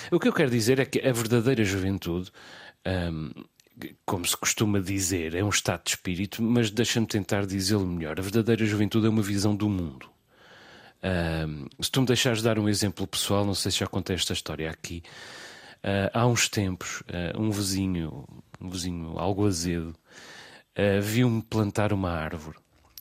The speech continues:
eh, e disse-me, eh, "Porquê é que estás a plantar essa árvore? Ah, já não vais consegui-la ver grande. Ah, e, e além de, e nem sequer tens filhos", disse-me, disse-me ele.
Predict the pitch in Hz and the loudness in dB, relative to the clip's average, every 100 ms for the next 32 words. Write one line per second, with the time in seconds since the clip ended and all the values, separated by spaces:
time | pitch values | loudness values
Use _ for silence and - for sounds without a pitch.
0 | - 98 98 - 110 87 90 - - 80 | -10 -6 -4 0 0 0 0 0 -2 -4
1 | 78 76 - _ _ _ _ _ _ _ | -6 -8 -12 _ _ _ _ _ _ _
2 | - 98 - - 139 135 127 113 113 - | -12 -10 -8 -4 -2 0 0 2 0 0
3 | 98 98 92 90 - 82 82 82 78 - | 0 0 0 0 0 0 -2 -4 -8 -14
4 | - - - - - - - 95 92 87 | -20 -20 -20 -20 -20 -20 -4 0 2 2
5 | 87 87 110 110 101 101 104 101 - 101 | 2 0 0 2 2 2 2 0 0 0
6 | - 110 107 104 92 104 104 104 107 92 | 0 2 2 4 2 2 2 4 4 2
7 | 85 - _ _ _ _ _ - - - | -4 -12 _ _ _ _ _ -16 -12 -10
8 | - - - - 98 95 123 113 110 107 | -12 -12 -10 -6 -4 -2 0 2 4 2
9 | 98 95 92 104 117 127 - - 110 98 | 2 0 0 2 4 6 4 2 -2 -2
10 | 87 - - - - 143 - - 98 - | -4 -4 -8 -12 -14 -12 -10 -12 -14 -18
11 | - - 85 - - - | -18 -12 -6 -6 -6 -14